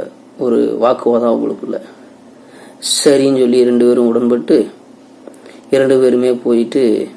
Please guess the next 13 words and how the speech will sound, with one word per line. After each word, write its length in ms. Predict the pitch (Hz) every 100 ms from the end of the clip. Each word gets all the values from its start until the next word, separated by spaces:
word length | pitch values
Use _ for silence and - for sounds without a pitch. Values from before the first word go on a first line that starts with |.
| - - - - - - - - - -
அடி 260 | 123 123 127
முதல் 540 | 123 120 127 - -
ஆ-, 240 | 110 123 -
ஆழம் 380 | 120 123 127
முதல் 460 | 120 117 120 110 - - - - - - - - - - - -
மேல 580 | 127 127 127 120 117 - - - - - -
உயரம் 320 | 127 123 120
வரை 380 | 117 117 107 - - - - - - -
பார்க்கணும்னு 560 | - 127 120 117 113 120
ரெண்டு 180 | 120 117
பேரும் 160 | 117
கிளம்பிடுறாங்க. 580 | 113 113 107 107 - - - - - - - - - - - - - -
கிளம்பிட்டா, 540 | 135 131 123 139 127